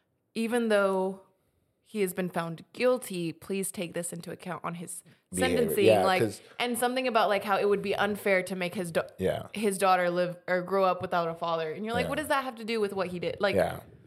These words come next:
Speaker 1: I don't know. A lot of the things in the letters were
Speaker 2: Yeah.
Speaker 1: like,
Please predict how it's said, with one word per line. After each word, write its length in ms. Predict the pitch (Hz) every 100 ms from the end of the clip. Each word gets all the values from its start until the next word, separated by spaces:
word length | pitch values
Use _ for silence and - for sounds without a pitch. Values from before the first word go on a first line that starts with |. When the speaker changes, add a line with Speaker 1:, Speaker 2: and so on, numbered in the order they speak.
| - - _ _
Speaker 1:
I 100 | -
don't 120 | 240
know. 160 | 214 175
A 80 | -
lot 220 | 220 233
of 60 | 285
the 80 | 285
things 260 | 269 262
in 80 | 240
the 80 | 220
letters 380 | 190 185 226 220
were 100 | 170
Speaker 2:
Yeah. 60 |
Speaker 1:
like, 340 | 185 175 -